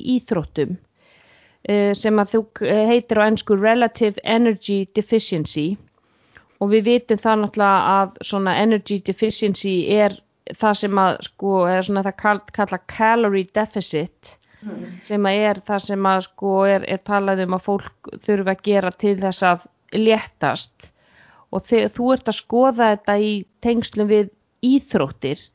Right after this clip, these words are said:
Speaker 1: þar sem að fólk þarf, sko, er útlitstengdu þættirnir eru jafnvel ekki endilega alltaf til staðar, heldur erum við að tala um frammistöðu þar sem þú þarft að knýja þig áfram.
Speaker 2: Mm.
Speaker 1: Og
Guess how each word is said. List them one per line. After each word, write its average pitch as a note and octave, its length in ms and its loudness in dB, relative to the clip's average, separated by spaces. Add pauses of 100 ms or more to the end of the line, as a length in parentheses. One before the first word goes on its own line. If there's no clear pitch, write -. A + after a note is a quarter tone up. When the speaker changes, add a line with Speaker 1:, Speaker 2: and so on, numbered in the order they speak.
(460)
Speaker 1:
þar G#3 140 0
sem G3+ 160 0
að F#3+ 80 -4
fólk A#3 240 0
þarf, B3 400 0 (120)
sko, - 280 -4
er A3 240 0 (1040)
útlitstengdu - 1600 -4
þættirnir A3 640 0
eru G#3+ 140 -2
jafnvel G#3+ 340 -2
ekki A3 240 -4
endilega G#3 400 0 (360)
alltaf A3 280 -4
til G#3+ 120 -2
staðar, A#3+ 360 2
heldur G3+ 320 -2
erum G#3 240 0
við G3 80 2
að - 80 -12
tala A3 240 0
um - 40 -6
frammistöðu G#3 640 0
þar F#3+ 120 -4
sem G3 160 -2
þú F#3+ 80 -8
þarft - 400 -2
að G3+ 120 -4
knýja A3+ 400 4
þig G3 120 2
áfram. F3 500 -2 (480)
Speaker 2:
Mm. G3+ 240 -12 (220)
Speaker 1:
Og G3+ 360 4